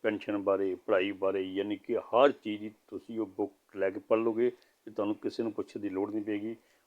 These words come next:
ਉਹ ਇੰਗਲਿਸ਼ 'ਚ ਹੈਗੀ ਜੇ, ਸਵੀਡਿਸ਼ 'ਚ ਹੈਗੀ ਜੇ, ਫਿਨਿਸ਼ 'ਚ ਹੈਗੀ ਜੇ। ਉਮੀਦ ਹੈ ਕਿ ਤੁਹਾਨੂੰ ਵੀਡੀਓ ਪਸੰਦ ਆਏ, ਪਸੰਦ ਆਏ ਸ਼ੇਅਰ ਕਰ ਦੇਣਾ। ਇਹ ਬੁੱਕ ਤੁਹਾਨੂੰ ਇੱਥੋਂ ਮਿਲ ਜਾਏਗੀ, ਇਹ 'ਚ ਤੁਹਾਨੂੰ ਸਾਰੀ ਇਨਫਰਮੇਸ਼ਨ ਮਿਲ ਜਾਏਗੀ।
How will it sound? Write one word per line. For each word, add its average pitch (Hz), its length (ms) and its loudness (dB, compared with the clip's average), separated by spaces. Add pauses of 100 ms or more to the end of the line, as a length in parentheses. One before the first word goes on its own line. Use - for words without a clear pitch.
ਉਹ 104 100 -4
ਇੰਗਲਿਸ਼ 104 300 -2
'ਚ - 60 2
ਹੈਗੀ 95 160 0
ਜੇ, 107 140 -2
ਸਵੀਡਿਸ਼ 101 460 -6
'ਚ - 40 0
ਹੈਗੀ 92 180 -6
ਜੇ, 104 140 -12
ਫਿਨਿਸ਼ - 300 -12
'ਚ - 40 -14
ਹੈਗੀ 87 180 -6
ਜੇ। 90 140 -12 (420)
ਉਮੀਦ 104 280 -2
ਹੈ 123 60 -2
ਕਿ 123 100 -4
ਤੁਹਾਨੂੰ 101 320 -4
ਵੀਡੀਓ 95 200 -4
ਪਸੰਦ 98 340 -8
ਆਏ, 101 100 -2
ਪਸੰਦ 95 320 -6
ਆਏ 98 100 -2
ਸ਼ੇਅਰ 95 200 -6
ਕਰ 92 140 -6
ਦੇਣਾ। 98 200 -8 (680)
ਇਹ 120 100 -8
ਬੁੱਕ 110 360 -10
ਤੁਹਾਨੂੰ 107 180 -4
ਇੱਥੋਂ - 280 -12
ਮਿਲ 92 140 -10
ਜਾਏਗੀ, 104 400 -6 (180)
ਇਹ 110 100 -10
'ਚ 113 120 -10 (120)
ਤੁਹਾਨੂੰ 101 220 -10
ਸਾਰੀ 107 240 -6
ਇਨਫਰਮੇਸ਼ਨ 98 520 -10
ਮਿਲ 87 180 -12
ਜਾਏਗੀ। 90 260 -18